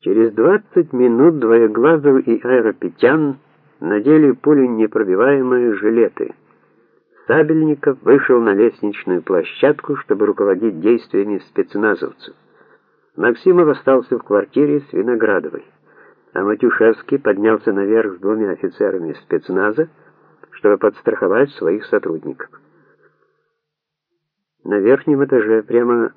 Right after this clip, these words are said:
над окнами квартиры Виноградовой, Двоеглазов и Айрапетян в страховочных поясах готовились спуститься на этаж ниже и ворваться в квартиру Виноградовой.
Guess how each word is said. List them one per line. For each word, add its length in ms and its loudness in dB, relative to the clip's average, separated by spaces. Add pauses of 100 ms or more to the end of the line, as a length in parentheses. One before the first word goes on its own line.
над 240 -4
окнами 360 0
квартиры 460 -2
Виноградовой, 720 -2 (1000)
Двоеглазов 760 2
и 60 2
Айрапетян 840 -2 (580)
в 60 -20
страховочных 760 0
поясах 600 -2
готовились 580 0 (100)
спуститься 680 -2
на 200 0
этаж 420 -6
ниже 500 -2
и 20 0
ворваться 540 0
в 60 -20
квартиру 480 -2
Виноградовой. 680 -8